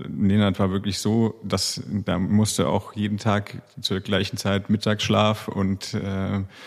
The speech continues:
Ernährung hat gepasst und, äh, wirklich da, äh,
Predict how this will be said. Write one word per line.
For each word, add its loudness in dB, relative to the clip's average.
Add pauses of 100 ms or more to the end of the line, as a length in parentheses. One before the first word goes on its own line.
(320)
Ernährung 6
hat 0
gepasst 2
und, 2
äh, 2
wirklich 0
da, 4
äh, -6